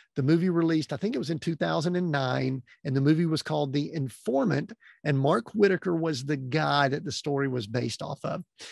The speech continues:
Mark Whitaker worked for Archer Daniels Midland back in, uh, I think, the late eighties, early nineties,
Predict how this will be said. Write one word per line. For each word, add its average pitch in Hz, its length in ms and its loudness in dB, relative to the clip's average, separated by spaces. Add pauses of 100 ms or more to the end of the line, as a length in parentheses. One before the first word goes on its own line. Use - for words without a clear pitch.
(180)
Mark 160 320 2
Whitaker 160 500 4
worked 139 380 2
for 143 200 -4
Archer 147 380 -4
Daniels 147 720 -2 (140)
Midland 123 680 0
back 135 360 -2
in, 127 400 -2
uh, 120 260 0 (440)
I 139 40 -4
think, 170 220 2
the 151 80 0
late 143 280 6
eighties, 156 320 4
early 160 260 4
nineties, 127 600 -4